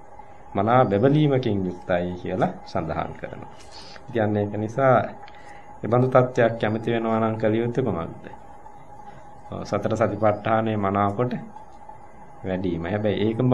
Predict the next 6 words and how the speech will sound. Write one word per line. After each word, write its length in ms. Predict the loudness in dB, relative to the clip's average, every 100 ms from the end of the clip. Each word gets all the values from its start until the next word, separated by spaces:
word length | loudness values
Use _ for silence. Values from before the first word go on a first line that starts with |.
| 8
බලාපොරොත්තු 600 | 8 10 10 8 4 2
වෙන 120 | 2 2
සතර 220 | 0 0
සතිපට්ඨානය 680 | 0 2 2 2 0 2 4
වඩන්න 380 | 4 2 0
එපා. 320 | 0 2 4